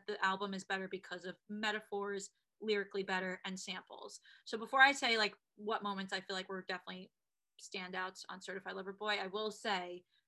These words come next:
Kanye had written down here specifically on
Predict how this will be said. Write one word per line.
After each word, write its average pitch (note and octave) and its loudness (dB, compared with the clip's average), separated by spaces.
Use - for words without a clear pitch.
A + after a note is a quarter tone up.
Kanye G3 2
had F#3+ -2
written G3 12
down G3 0
here F#3 -6
specifically F#3+ -4
on F#3 0